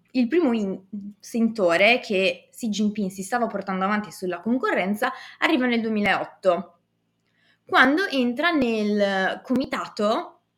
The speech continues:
per le Olimpiadi di Pechino. Il comitato per le Olimpiadi di Pechino ha il compito di organizzare questo evento che porta la Cina sotto i riflettori mondiali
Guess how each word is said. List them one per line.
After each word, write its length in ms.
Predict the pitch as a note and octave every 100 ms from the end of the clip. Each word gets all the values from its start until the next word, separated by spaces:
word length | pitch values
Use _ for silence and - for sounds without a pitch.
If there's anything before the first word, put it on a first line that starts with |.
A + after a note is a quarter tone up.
| _ _ _ _
per 160 | C4+
le 120 | B3 G#3
Olimpiadi 560 | A#3 D4+ G#3+ G3 A3+
di 120 | G#3
Pechino. 640 | - F#3+ - D#3 F3 F3 - _ _ -
Il 140 | D#4
comitato 420 | D#4+ A4 G#4+ G#4+
per 100 | G#3+
le 120 | A3 G#3+
Olimpiadi 360 | A#3 A#3 C4
di 140 | G#3 G#3
Pechino 440 | D#4 - G#3 D4+
ha 100 | G#3 G3
il 120 | G#3+
compito 420 | - B3 G3 -
di 180 | G3+ A#3
organizzare 640 | - G3 F#3+ F#3 G3+ G3+ F#3+
questo 240 | G3 -
evento 680 | F#3 G#3+ G3+ F3 E3+ D#3+ -
che 80 | F#3
porta 260 | G3+ G3+
la 100 | F3+
Cina 260 | - - F3
sotto 300 | - C#4+ C#4
i 60 | G3+
riflettori 520 | G#3 G3 - G#3+ F#3
mondiali 640 | F#3 A3+ A3+ - C#3 A#3